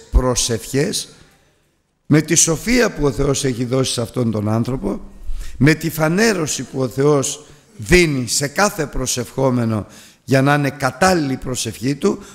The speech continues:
όταν αυτή γίνεται με ταπείνωση ενώπιον του Θεού, υπέρ του λαού του Θεού, το τονίζω, μάλιστα δε υπέρ των οικείων της πίστεως, υπέρ του λαού του Θεού, και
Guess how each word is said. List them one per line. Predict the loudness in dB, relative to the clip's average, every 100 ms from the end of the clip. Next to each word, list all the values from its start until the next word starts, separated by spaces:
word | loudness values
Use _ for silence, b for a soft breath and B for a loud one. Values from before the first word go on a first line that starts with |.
| B
όταν | 0 2 2
αυτή | 2 -2 -2
γίνεται | 0 0 0 2
με | 2
ταπείνωση | 0 -2 4 4 4 2 0 0 -4 B B B
ενώπιον | 4 4 4 0 -4
του | -6 -10
Θεού, | -6 -2 -2 -2 B B B B _
υπέρ | 2 2 4 4 4 -2 -10 -10
του | -4
λαού | 2 4 4 2
του | 0
Θεού, | -2 2 4 2 0 -8
το | -10
τονίζω, | -4 0 4 2 2 -2 -4 B B
μάλιστα | -2 2 4 4 2 -2 -4 -2 -2
δε | 2 4 4 2 -4
υπέρ | -8 -6 2 2 2
των | -2 0 0
οικείων | -2 2 2 2 -2
της | -6 -6
πίστεως, | -4 -4 0 2 2 -4 B B
υπέρ | -6 -6 2 4 4 -2
του | -4
λαού | 0 0 -2
του | -4 -6
Θεού, | -2 0 -2 -4 B B B B B B
και | 2 4 6 6 4